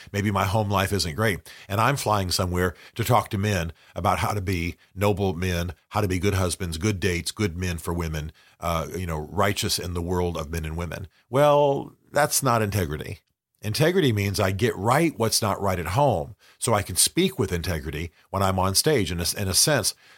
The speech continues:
uh, the audience looks at me and expects me to be sound through and through, expects me to be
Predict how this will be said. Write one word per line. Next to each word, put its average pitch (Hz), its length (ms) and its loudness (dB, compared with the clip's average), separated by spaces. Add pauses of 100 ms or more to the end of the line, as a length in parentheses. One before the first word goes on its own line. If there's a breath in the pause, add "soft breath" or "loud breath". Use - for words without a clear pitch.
uh, 95 240 2
the 90 220 -2
audience 123 380 4
looks 104 200 0
at 82 80 -4
me 104 80 -4
and 110 80 -2
expects - 420 -2
me 107 120 -2
to 92 80 0
be 87 140 -4
sound 113 460 2
through 117 260 -2
and 101 120 0
through, 90 480 0
expects - 420 -4
me 107 120 -4
to 98 80 -2
be 82 240 -4